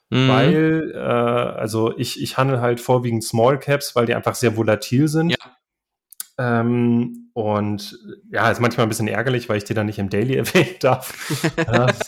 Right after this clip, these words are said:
Speaker 2: aber gut, so ist es halt.
Speaker 1: Ich, ich schau jetzt
Speaker 2: Ähm,
Speaker 1: mal weg, ich weiß davon nichts, ja. Mhm.
Speaker 2: <laughs> Ja, ähm, und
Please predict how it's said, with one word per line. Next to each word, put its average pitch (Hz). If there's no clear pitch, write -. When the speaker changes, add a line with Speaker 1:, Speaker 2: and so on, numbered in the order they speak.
Speaker 2:
aber 127
gut, 117
so 110
ist 123
es 123
halt. 117
Speaker 1:
Ich, 185
ich 165
schau 170
jetzt 175
Speaker 2:
Ähm, -
Speaker 1:
mal 151
weg, 156
ich 127
weiß 143
davon 135
nichts, 131
ja. 127
Mhm. 190
Speaker 2:
<laughs> -
Ja, 107
ähm, 101
und 131